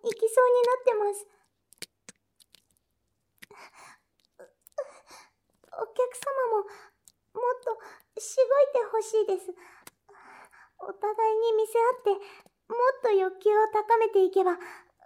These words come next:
とやって、し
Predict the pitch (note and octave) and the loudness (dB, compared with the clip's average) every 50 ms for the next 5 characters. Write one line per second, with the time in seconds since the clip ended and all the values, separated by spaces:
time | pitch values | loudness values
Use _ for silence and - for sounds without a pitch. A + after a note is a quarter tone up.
0 | - - G3 - - A4+ C5+ C5 - - - - - _ _ _ _ _ _ - | -20 -12 -4 -2 -2 -2 -2 -4 -6 -12 -20 -20 -20 _ _ _ _ _ _ -20
1 | - _ - A4 A#4+ B4 B4+ B4 - A4 A4 - - - - _ _ _ _ - | -20 _ -8 -4 -2 -2 -2 -2 -4 -6 -6 -8 -16 -20 -20 _ _ _ _ -8
2 | G4 G#4 G#4 G4+ G#4 - - G#4 G4+ - - - - - _ _ _ _ _ - | -6 -4 -4 -6 -8 -6 -8 -8 -8 -8 -18 -20 -20 -20 _ _ _ _ _ -16
3 | B4 - - - - | -14 -14 -8 -2 0